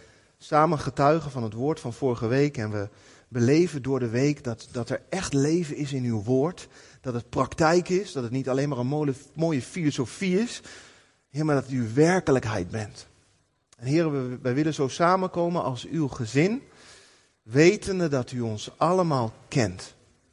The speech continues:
En wetende dat u hier bent, wetende dat u elk ding in ons leven ziet en doorgrondt en begrijpt. En wetende dat ook vandaag uw woord levend maakt.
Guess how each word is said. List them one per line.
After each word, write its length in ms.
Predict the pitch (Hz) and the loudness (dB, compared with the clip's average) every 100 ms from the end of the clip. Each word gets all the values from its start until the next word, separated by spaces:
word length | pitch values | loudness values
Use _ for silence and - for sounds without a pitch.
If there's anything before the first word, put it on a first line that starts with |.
| _ _ | _ _
En 160 | - 113 | -12 -2
wetende 480 | 117 156 170 170 147 | 4 4 4 -4 -4
dat 220 | 127 - | -4 -4
u 100 | 120 | -6
hier 420 | 110 113 156 196 | -4 -2 6 6
bent, 420 | 170 165 233 - - - _ _ _ _ | 8 4 2 -10 -20 -20 _ _ _ _
wetende 460 | 120 170 190 160 | 2 2 2 -2
dat 220 | 123 120 | 0 -2
u 200 | 120 117 - - | -2 -4 -4 2
elk 460 | 190 220 214 - - - _ _ _ | 6 6 2 -16 -20 -20 _ _ _
ding 380 | 117 180 214 | -2 0 0
in 120 | 151 151 | 0 -2
ons 140 | 127 | 0
leven 320 | 131 123 110 | 2 2 0
ziet 460 | 107 117 190 233 - | -6 -6 -6 -6 -6
en 180 | 131 120 | -6 -2
doorgrondt 720 | 117 104 - 135 147 208 208 | -4 -4 -8 -4 -4 -4 -4
en 200 | 120 110 | -4 -2
begrijpt. 840 | 110 - - 127 165 - - - - - - _ _ _ _ _ _ _ _ _ _ _ _ | -4 -2 2 4 4 2 -4 -20 -20 -20 -20 _ _ _ _ _ _ _ _ _ _ _ _
En 120 | - 113 | -10 6
wetende 440 | 156 196 180 165 | 8 8 4 0
dat 200 | 120 - | 0 0
ook 240 | 151 180 | 0 -2
vandaag 600 | - 127 110 123 160 180 - | -2 -4 0 0 0 -2 -6
uw 240 | 127 110 | -6 -6
woord 320 | 110 151 160 117 | -2 0 0 -2
levend 680 | 110 113 139 131 117 95 | -2 2 2 2 0 -6
maakt. 460 | 92 98 - - | -4 -4 -6 -10